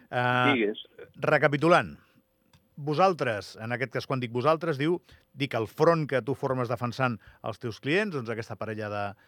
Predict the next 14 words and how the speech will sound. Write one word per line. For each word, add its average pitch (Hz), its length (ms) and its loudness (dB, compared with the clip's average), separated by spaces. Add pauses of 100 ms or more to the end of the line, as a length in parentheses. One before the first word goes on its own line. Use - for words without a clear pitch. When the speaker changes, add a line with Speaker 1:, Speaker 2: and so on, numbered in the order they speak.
(160)
Speaker 1:
de 110 160 -8
padrins 120 420 -2
que, 104 140 -8 (160)
que 104 140 -8
poden 104 240 -6
ser 104 180 -8
desnonats, 135 500 -4 (360)
heu 160 180 4
presentat 120 600 -2 (360)
documentació 120 600 -2
a 123 40 2
la 117 140 -2
justícia 190 580 -2
que 170 280 -2